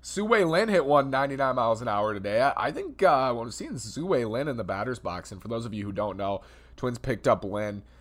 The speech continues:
uh, minor league contract, stockier utility infielder,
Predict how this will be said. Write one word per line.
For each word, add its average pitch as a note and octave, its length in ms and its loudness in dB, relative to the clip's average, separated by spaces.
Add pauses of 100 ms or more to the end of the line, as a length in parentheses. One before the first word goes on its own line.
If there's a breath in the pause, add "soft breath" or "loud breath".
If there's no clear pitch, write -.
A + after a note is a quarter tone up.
(160 soft breath)
uh, F2 220 -10 (340)
minor A2+ 320 0
league G#2+ 200 -6
contract, G2+ 720 -6 (100)
stockier C#3 880 2 (160)
utility B2+ 560 2
infielder, A2+ 600 -4